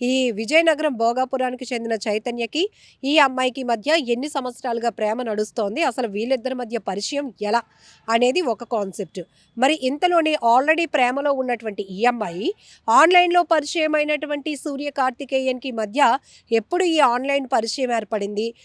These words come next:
ప్రేమ ఎప్పటి నుంచి కంటిన్యూ అవుతోంది, already ఈ అబ్బాయికి ముందున్న లవర్ గురించి ఈ అమ్మాయి చెప్పిందా లేదా, చెప్పిన తర్వాత కూడా యాక్సెప్టెన్సీతోనే వీళ్ళు లవ్ కంటిన్యూ చేస్తున్నారా, ట్రిపుల్ యాంగిల్, ఆ, లవ్ స్టోరీ నడుస్తుంది. ఒక రకంగా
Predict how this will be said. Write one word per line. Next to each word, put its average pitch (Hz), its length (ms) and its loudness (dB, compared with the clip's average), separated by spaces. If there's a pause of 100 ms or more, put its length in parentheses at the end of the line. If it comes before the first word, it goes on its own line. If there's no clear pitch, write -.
(240)
ప్రేమ 262 280 6
ఎప్పటి 262 340 -2
నుంచి 269 200 -6
కంటిన్యూ 226 520 -4
అవుతోంది, 208 560 -2 (400)
already 320 280 6
ఈ 302 140 2
అబ్బాయికి 247 640 2 (840)
ముందున్న 294 440 2
లవర్ 240 300 2
గురించి 277 340 -4
ఈ 240 40 2
అమ్మాయి 220 300 0 (120)
చెప్పిందా 240 380 0
లేదా, 202 400 -2 (460)
చెప్పిన 311 340 2
తర్వాత 277 340 2
కూడా 294 240 0
యాక్సెప్టెన్సీతోనే 269 1080 0
వీళ్ళు 240 240 0
లవ్ 214 340 0
కంటిన్యూ 254 420 -4 (100)
చేస్తున్నారా, 202 560 -4
ట్రిపుల్ 277 400 -6
యాంగిల్, 214 360 -2 (420)
ఆ, 214 260 -2
లవ్ 226 280 4
స్టోరీ 262 340 0
నడుస్తుంది. 202 460 -6
ఒక 226 160 0
రకంగా 311 340 0